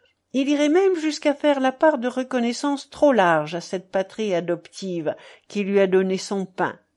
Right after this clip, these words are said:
dira-t-il, si la patrie canadienne qui lui a donné la vie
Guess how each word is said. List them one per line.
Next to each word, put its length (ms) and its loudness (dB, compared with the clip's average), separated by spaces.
dira-t-il, 800 -10
si 260 -4
la 140 2
patrie 420 -4
canadienne 800 0
qui 180 -10
lui 160 -2
a 60 -2
donné 360 0
la 200 -8
vie 320 -4